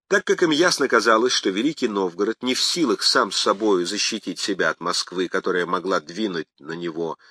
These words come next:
сверх сил своей земли ещё силы других, уже подчинённых ей земель,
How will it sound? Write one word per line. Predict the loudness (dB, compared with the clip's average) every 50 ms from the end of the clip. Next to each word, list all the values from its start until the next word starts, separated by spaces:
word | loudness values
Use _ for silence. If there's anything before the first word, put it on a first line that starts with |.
| _ _ _ _ _
сверх | -8 -4 0 0 0 0 0 -2
сил | -2 -2 -2 -2 -2
своей | -4 -4 -2 -2 0 0 -2
земли | -2 -4 -4 -4 -4 -4 -4 -4
ещё | -4 -2 -2 0 -2
силы | -2 -2 -2 -4 -4 -4 -4 -4
других, | -4 -4 -4 -4 -6 -4 -4 -4 -4 -4
уже | -4 -4 -4 -4
подчинённых | -6 -6 -8 -6 -4 -4 -2 0 0 -2 0 -2 -4 -6 -6 -10
ей | -10 -10
земель, | -8 -10 -10 -10 -10 -12 -14 -16